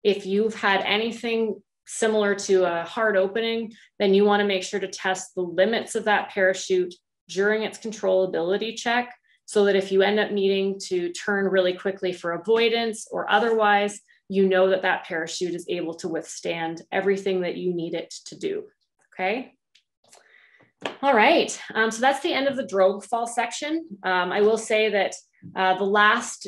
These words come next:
couple sections that we have are a lot easier because most of them, uh, are similar for experienced jumpers. So if we have anybody that has any questions, um, I'm not too worried about,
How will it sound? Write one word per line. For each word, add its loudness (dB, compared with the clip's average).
couple -2
sections -2
that -2
we 2
have 0
are 0
a -4
lot 2
easier -2
because -10
most -2
of -6
them, -6
uh, -2
are -4
similar -4
for -8
experienced -8
jumpers. -6
So 2
if -4
we 0
have 2
anybody -2
that -2
has -2
any -2
questions, -2
um, -2
I'm 2
not 0
too 2
worried 0
about, -2